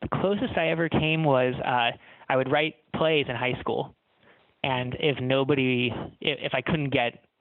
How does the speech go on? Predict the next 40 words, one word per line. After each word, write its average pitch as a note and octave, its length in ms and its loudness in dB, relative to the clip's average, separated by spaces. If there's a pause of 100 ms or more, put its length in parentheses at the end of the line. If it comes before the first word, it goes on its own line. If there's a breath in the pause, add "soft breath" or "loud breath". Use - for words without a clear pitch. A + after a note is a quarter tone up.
(480)
um, A2+ 420 -4
oh, C#3 80 2
I, - 540 -4
I C3 60 2
was C3 120 0
very C3+ 180 0
much B2+ 240 0
part B2+ 160 -2
of, A#2 80 -2
like, A2+ 140 -4
the, G#2+ 220 -4 (100)
you A#2+ 120 -2
know, G#2+ 80 0
nerdy A#2 380 0
high A#2 240 0
school A2+ 340 0
theater C#3+ 340 4
scene, G#2 240 -8 (560 loud breath)
and, B2 300 0
uh, A2 300 4 (600 soft breath)
I B2+ 80 0
was A#2+ 140 -2
friends D#3+ 240 0
with B2 140 -2
some A#2+ 80 -4
people A#2 220 0
who A#2+ 60 2
were A#2 60 0
really C3 300 2
good A#2+ 100 -2
at A#2 100 -2
acting, A#2+ 400 -4
and A#2 160 -8
some D3 160 -2
of C#3 100 -2
whom A2+ 440 -2
actually A#2+ 360 -2
became C#3+ 380 -2
professional B2 480 -2
actors. A2+ 400 -4